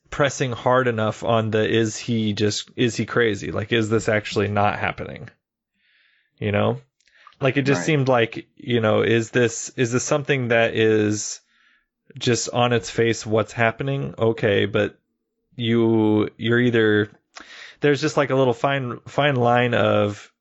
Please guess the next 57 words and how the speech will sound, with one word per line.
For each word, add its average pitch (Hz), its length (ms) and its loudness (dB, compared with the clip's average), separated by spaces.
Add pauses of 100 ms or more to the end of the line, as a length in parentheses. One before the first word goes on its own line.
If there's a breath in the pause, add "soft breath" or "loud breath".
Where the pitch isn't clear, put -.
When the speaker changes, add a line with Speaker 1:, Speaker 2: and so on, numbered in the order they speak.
(200)
Speaker 1:
give 135 200 0
me 135 140 0
enough 113 340 0
to 127 100 -10
make 110 220 0
me 104 120 -2
doubt 104 340 0
what 123 120 0
I'm 131 140 -2
seeing, 135 480 -4 (500 soft breath)
but 117 100 -2
don't 120 200 -2
give 113 140 -2
me 107 120 0
too 127 180 -2
much 113 280 0
to 117 60 -4
make 104 200 -2
it 104 100 -6
confusing. 113 580 -2
And 113 160 0
this 113 220 -2
didn't 127 320 -4
quite 120 340 -4
give 113 320 -2
me 107 220 0
enough 101 380 0
to - 100 -6
make 98 260 -4
me 101 100 -4
doubt. 95 380 -2
Speaker 2:
I 131 120 2
agree. 120 540 4
Yeah, 113 340 0 (100)
I'm 123 140 2
with 117 240 2
you 104 60 4
there. 107 200 2 (120)
Speaker 1:
And 143 200 2
Speaker 2:
I, 139 160 4
I 131 140 2
think 160 280 0
the 139 200 4
other 139 140 2
thing 127 280 0
too 135 380 4
is, 113 500 -2
the 127 120 6
other 127 100 2
thing 135 120 4
that's 113 160 0
brought 113 300 2
up 110 180 -4
with 120 160 0
that 110 240 2
Vertigo 117 420 2
scene 110 460 2